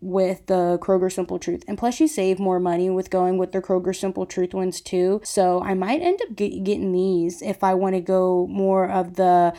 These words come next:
semi-sweet, because these were the semi-sweet flavor and not, like, the dark chocolate ones. And you guys know, like, my favorite type of chocolate is dark chocolate.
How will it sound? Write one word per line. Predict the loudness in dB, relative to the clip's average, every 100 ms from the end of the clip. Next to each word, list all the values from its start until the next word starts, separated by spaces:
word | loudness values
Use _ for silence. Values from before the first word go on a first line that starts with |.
| -8 -6
semi-sweet, | 0 2 2 0 0 0 0
because | -2 -2 2 2 2
these | 0 0 2 0 -2 0
were | 2 2
the | -2
semi-sweet | -4 -2 0 -2 -4 -6 -6
flavor | -2 -2 0 0
and | 0 0 -2
not, | -2 -4
like, | -6
the | -4
dark | -2 -2 -2
chocolate | -6 -4 -4
ones. | 0 0 0 -4 -6
And | -4 0 -2 -2 4
you | 8
guys | 8 6
know, | 4 4
like, | 4 2
my | 0 0
favorite | 0 0 -2
type | -4 -4
of |
chocolate | -6 -6 -4 -4 -4
is | -6 -4
dark | -2 -2
chocolate. | -4 -6 -2 -2